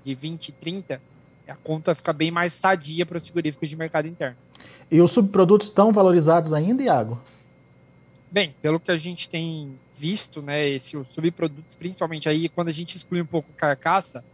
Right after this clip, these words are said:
Speaker 1: a gente vê uma queda muito forte, principalmente nos subprodutos que eu diria que, sim, que são mais importantes, que é no caso do couro, é, e dos, das entranhas, né? Então, só pra você ter uma ideia, desde o começo do ano, o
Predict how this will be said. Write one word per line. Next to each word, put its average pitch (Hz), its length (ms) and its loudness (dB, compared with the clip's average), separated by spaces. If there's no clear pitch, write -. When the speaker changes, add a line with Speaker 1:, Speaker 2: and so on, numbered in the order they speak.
Speaker 1:
a 131 100 -12
gente 143 260 -10
vê 147 140 -2
uma 175 220 0
queda 175 320 -2
muito 180 260 -10
forte, 175 300 -2
principalmente 190 520 -10
nos 185 140 -12
subprodutos 175 720 -4
que - 80 -4
eu 151 40 -4
diria 160 260 -2
que, - 60 -12
sim, 165 140 -14
que - 80 -20
são 170 160 -6
mais 165 320 -2
importantes, 170 480 -4
que - 60 -8
é 143 40 -10
no 143 80 -12
caso 147 240 0
do 185 100 -2
couro, 180 480 0
é, 143 380 0
e 151 140 -4
dos, 160 440 -8
das 156 200 0
entranhas, 165 580 -4
né? 143 80 -10
Então, 151 260 -2
só 151 140 -6
pra - 80 -12
você 175 60 -12
ter 180 100 -6
uma 175 140 -2
ideia, 156 280 0
desde 156 260 -6
o - 20 -20
começo 170 320 -6
do 160 160 -2
ano, 151 160 -4
o 139 40 -12